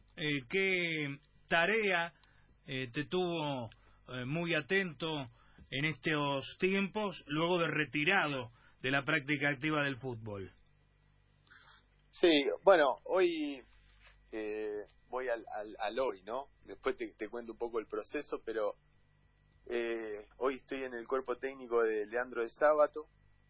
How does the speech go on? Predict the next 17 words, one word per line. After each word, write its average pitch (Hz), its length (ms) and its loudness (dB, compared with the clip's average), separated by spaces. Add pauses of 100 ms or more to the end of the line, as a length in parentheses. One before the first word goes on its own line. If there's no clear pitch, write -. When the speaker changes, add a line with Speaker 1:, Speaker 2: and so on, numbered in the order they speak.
(140)
Speaker 2:
que 95 80 -16
está 107 280 -4
el 101 100 -10 (600)
Chapulín 104 460 -4
Braña 120 380 2
también, 120 420 -4 (520)
y, 98 580 -10 (140)
y 101 80 -10
bueno, 87 320 -6
voy 101 140 -6
cumpliendo 104 460 -6
el 98 80 0
rol 117 240 2
de, 92 340 -4
de 92 120 -2
asesor 107 460 -6
deportivo 131 720 -4